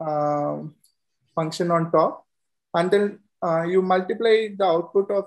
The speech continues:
this, uh, attended token with T one, T two, three three with the, again, its input, basically T one, T two, three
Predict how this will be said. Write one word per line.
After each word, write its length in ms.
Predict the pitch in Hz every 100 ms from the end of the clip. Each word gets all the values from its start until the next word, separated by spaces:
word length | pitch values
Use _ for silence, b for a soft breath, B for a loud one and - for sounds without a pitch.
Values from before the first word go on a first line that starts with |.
| -
this, 480 | 185 190 - - - -
uh, 380 | 156 151 147 - _ _ _ _ _ _ _
attended 600 | 160 160 190 196 202 202 - - _ _
token 380 | 175 175 202 226
with 220 | 202 - - -
T 120 | 175
one, 200 | 180 180
T 120 | 180
two, 200 | 170 175 170
three 200 | 160 165
three 280 | 185 240 -
with 140 | 170 165
the, 220 | 180 175
again, 360 | 160 190 196
its 180 | 190 190
input, 400 | 160 160 147 135 -
basically 320 | 160 156 160
T 160 | 160 160
one, 160 | 151
T 140 | 151 147
two, 160 | 147 147
three 200 | 127